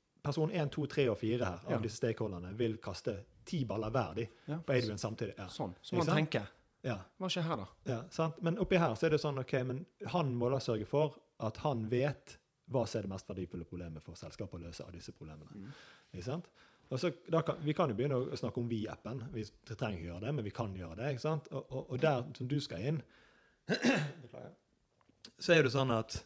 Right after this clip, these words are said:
Speaker 1: da er det en del spørsmål du må stille deg, ikke sant? Når du kommer inn der, så er det sånn, ok, greit, eh, backloggen vår ser sånn ut. Her ligger det ti problemer som skal løses. Så det første du må da gjøre da, i mine øyne,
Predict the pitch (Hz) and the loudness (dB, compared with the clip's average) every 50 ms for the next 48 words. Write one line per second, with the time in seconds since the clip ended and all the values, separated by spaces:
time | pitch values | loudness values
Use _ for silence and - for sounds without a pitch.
0 | _ _ _ _ _ _ _ _ _ - 180 156 185 180 160 147 147 143 139 - | _ _ _ _ _ _ _ _ _ 0 6 8 8 8 8 6 6 4 4 4
1 | 143 127 - - 113 107 110 113 110 104 - - 98 92 104 101 - - - - | 2 2 2 0 -2 0 0 0 -2 -2 -4 -6 -6 -6 -6 -8 -10 -10 -12 -18
2 | _ _ - - 139 131 - 156 156 - - _ _ _ - - - - 131 120 | _ _ -14 -12 -10 -8 -6 -6 -8 -8 -12 _ _ _ -20 -20 -10 -4 0 0
3 | 117 - - 104 104 101 104 101 - - 127 - - 143 127 131 127 127 127 - | 0 0 0 -2 -4 -6 -8 -8 -8 -8 -6 -2 -2 -2 0 -2 -4 -4 -4 -4
4 | 151 147 143 156 170 175 - - - - - 123 127 120 127 156 147 - 135 120 | -4 -2 -2 0 -2 -2 -2 -6 -10 -6 -2 0 0 2 2 2 2 2 2 2
5 | 110 110 107 107 120 147 180 175 - - _ _ - - - 110 101 - - 107 | 2 0 0 0 0 0 0 -2 -4 -10 _ _ -12 -8 -6 -6 -6 -6 -6 -6
6 | - - - - - - - - - 120 110 107 110 107 107 104 104 - - 127 | -8 -8 -12 -14 -18 -20 -12 -8 -4 -4 -4 -2 -4 -4 -6 -6 -8 -8 -8 -8
7 | 120 - - 113 113 107 107 104 98 - - - - - 104 104 - - - - | -8 -6 -6 -4 -4 -4 -6 -6 -8 -10 -12 -12 -10 -10 -10 -10 -10 -12 -14 -16
8 | - - - - _ _ - - - - - - _ _ _ - - 160 123 135 | -16 -18 -20 -20 _ _ -20 -20 -20 -20 -20 -20 _ _ _ -6 -2 0 0 2
9 | 131 - - 135 123 110 104 104 101 104 104 104 107 104 104 - 107 110 104 104 | 0 0 0 0 0 0 0 -2 -4 -4 -4 -6 -6 -6 -6 -6 -4 -4 -4 -4
10 | 131 151 117 87 76 82 | -2 -2 -2 -4 -6 -8